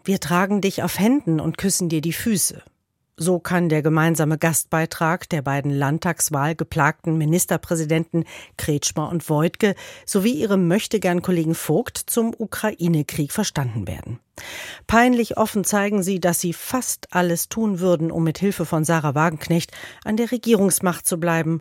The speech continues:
oder sie zu bekommen. Deren Ukraine-Bedingungen haben sie schon mal erfüllt, konstatiert die Volksstimme aus Magdeburg.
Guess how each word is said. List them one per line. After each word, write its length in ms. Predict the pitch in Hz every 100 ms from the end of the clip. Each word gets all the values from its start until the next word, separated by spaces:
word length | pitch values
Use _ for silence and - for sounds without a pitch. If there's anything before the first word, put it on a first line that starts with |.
| -
oder 300 | 214 190 175
sie 220 | 160 151
zu 140 | - 180
bekommen. 440 | - 131 95 - _ _ - - - _
Deren 320 | 190 214 196 -
Ukraine-Bedingungen 1080 | - - 147 226 269 165 156 147 151 262 -
haben 260 | 147 117
sie 140 | 127 -
schon 180 | 175
mal 160 | 160 190
erfüllt, 720 | 233 - 135 - - - - _ _ _ -
konstatiert 640 | 165 147 - 151 170 156
die 60 |
Volksstimme 600 | 170 214 190 - 127 113
aus 180 | - -
Magdeburg. 680 | 170 - 135 - - -